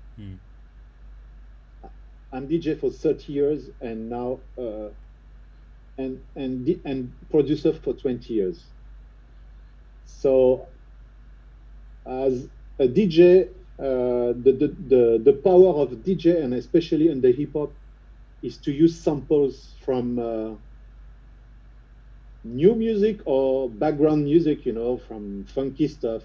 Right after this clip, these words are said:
Speaker 2: or whatever. So, <sighs> so I love to, to sample, you know, this is Tramps from funky stuff. Uh, okay, this is Donnell Rush, but anyway, uh, so yes,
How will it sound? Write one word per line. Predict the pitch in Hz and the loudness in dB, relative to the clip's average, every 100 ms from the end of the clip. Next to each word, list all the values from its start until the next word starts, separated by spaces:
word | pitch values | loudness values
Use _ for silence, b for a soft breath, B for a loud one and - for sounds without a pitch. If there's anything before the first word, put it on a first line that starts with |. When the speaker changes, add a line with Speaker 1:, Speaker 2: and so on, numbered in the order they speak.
| - | -12
Speaker 2:
or | 95 92 | -12 -10
whatever. | 107 107 95 95 92 - - - - - - - | -8 -8 -8 -10 -12 -16 -20 -20 -20 -20 -20 -20
So, | - 123 110 - - - | -10 -6 -6 -8 -14 -20
<sighs> | - - - | -20 -20 -16
so | 233 233 170 143 131 - - - - - - - - - - - - - | -12 -10 -10 -12 -16 -20 -20 -20 -20 -20 -20 -20 -20 -20 -20 -20 -16 -8
I | 131 117 | -2 4
love | 123 143 165 165 | 4 6 2 0
to, | - 139 127 | 0 2 2
to | 120 131 | 2 -2
sample, | - 139 151 135 | -2 0 0 0
you | 131 | 0
know, | 139 | -2
this | 123 123 | -2 -6
is | 127 - | -8 -12
Tramps | - 156 151 - - - - - - - - - - - - - - - - - - - - | -2 0 2 -2 -12 -18 -20 -20 -20 -20 -20 -20 -20 -20 -20 -20 -20 -20 -20 -20 -20 -20 -6
from | 123 113 | -4 -4
funky | - 143 135 147 | 0 0 2 -2
stuff. | - 139 139 135 - - | 0 2 2 0 -6 -8
Uh, | 117 101 123 | -6 -6 -8
okay, | 117 107 | -4 -4
this | 123 135 | -4 -6
is | |
Donnell | 113 123 135 131 127 | -4 -2 4 4 4
Rush, | 127 120 | -2 -4
but | 110 113 - - - - - - - - - - - - - | -6 -6 -8 -20 -20 -20 -20 -20 -20 -20 -20 -20 -20 -20 -16
anyway, | 123 120 117 113 | -8 -4 -4 -6
uh, | 123 120 120 117 110 - - - - - | -10 -10 -8 -10 -12 -18 -20 -20 -10 2
so | |
yes, | 165 196 190 | 6 6 4